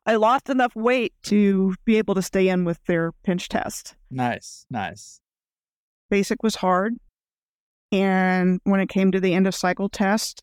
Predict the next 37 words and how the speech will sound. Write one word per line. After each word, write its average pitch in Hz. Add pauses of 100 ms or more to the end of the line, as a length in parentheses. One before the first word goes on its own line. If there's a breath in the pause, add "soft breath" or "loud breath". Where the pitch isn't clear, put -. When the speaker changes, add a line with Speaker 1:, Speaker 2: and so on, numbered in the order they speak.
(140)
Speaker 1:
I 180
scored 185
twenty-seven 185
out 175
of 175
thirty, 202
which 170
was 170
what 185
I 175
needed 175
to 170 (140)
graduate. 196 (720)
So 226
I 208
did 240
what 226
I 190
needed 190
to 208
do 170 (520)
to -
continue 226
on 175
that. 165 (120)
And 180
then 180 (500)
I 190
had 180
signed 175
up 170
for -
the 175
Veterans 170
Educational 170
Assistance -
Program. 170